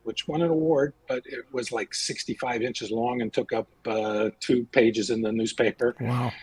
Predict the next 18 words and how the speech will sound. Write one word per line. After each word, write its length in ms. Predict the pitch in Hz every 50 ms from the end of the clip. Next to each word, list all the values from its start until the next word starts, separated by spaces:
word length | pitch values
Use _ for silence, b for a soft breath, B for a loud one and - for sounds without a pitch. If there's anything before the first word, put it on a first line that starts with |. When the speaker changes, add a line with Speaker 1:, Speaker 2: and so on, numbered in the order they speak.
| B B - -
Speaker 1:
Uh, 300 | 113 110 107 104 104 110 107 107 - _ _
but 140 | - 135 -
when 140 | 135 131 143
I 120 | 160 185
have 200 | 180 180 175 -
to 80 | - 135
sit 220 | - - 131 -
down 360 | - 135 123 127 127 123 123 117
and 180 | 110 110 - -
think 180 | 135 113 -
about, 400 | 117 - 117 113 113 110 107 - B B B B B B B B B _ _ _
well, 220 | 143 131 123 113 110
could 260 | - - - 135 123
I 160 | 127 139 147
write 260 | 147 143 135 135 123
a 60 | 117
book 520 | 101 98 - 127 123 123 117 - - - - -
about 720 | 120 107 95 - 110 101 104 107 107 107 107 107 - -